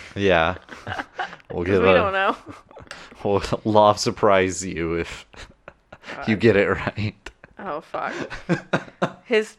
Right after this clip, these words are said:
Speaker 2: personal announcement is he's going to, like, pledge his child to
Speaker 1: <laughs>
Speaker 2: someone.
Speaker 1: Someone to get a
Speaker 2: God.
Speaker 1: job somewhere. Um,
Speaker 2: Jesus.
Speaker 1: <laughs> anyways,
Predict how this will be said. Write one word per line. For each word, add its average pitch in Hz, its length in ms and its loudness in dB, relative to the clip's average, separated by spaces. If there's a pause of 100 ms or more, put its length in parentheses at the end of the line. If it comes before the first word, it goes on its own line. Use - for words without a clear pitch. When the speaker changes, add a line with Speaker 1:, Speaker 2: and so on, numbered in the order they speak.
Speaker 2:
personal 208 400 -4
announcement 180 520 -6
is 165 240 -8
he's 165 180 -16
going 170 220 -10
to, 170 100 -8 (420)
like, 151 200 -8 (120)
pledge 170 340 -2
his 165 220 -10
child 147 540 -4
to 147 400 -8
Speaker 1:
<laughs> - 40 -10
Speaker 2:
someone. 147 320 -8
Speaker 1:
Someone 101 680 0 (420)
to - 60 -10
get - 140 -8
a 87 200 -2
Speaker 2:
God. 113 200 -16
Speaker 1:
job 82 320 -6
somewhere. 90 400 -12 (360)
Um, 85 400 -4
Speaker 2:
Jesus. - 180 -14 (160)
Speaker 1:
<laughs> - 160 -20
anyways, 92 580 -4